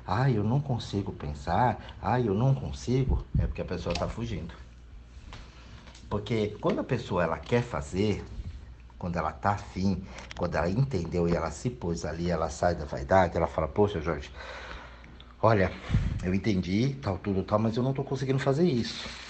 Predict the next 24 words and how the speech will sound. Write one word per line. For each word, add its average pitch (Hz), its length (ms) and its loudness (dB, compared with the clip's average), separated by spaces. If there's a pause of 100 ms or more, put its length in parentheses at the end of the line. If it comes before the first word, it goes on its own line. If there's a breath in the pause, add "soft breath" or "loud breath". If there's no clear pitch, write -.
(360 loud breath)
entendeu? 107 540 4
Eu 90 140 2
mexo 107 360 4
numa 90 140 4
situação 85 440 -2
aqui, 113 380 2
eu 85 120 2
mexo 98 260 0
outra 78 240 -2
ali, 101 320 2
mas 113 400 4
tá - 160 0
falhando." 120 600 4 (720 loud breath)
Tudo 143 160 2
bem, 135 380 4 (100)
e 87 140 2
ali 87 180 0
nós 117 200 4
vamos 110 260 2
fazer 101 320 0
os 98 120 -2
ajustes, 107 800 -6 (220)
né? 90 220 0 (440 loud breath)
Ó, 87 220 -2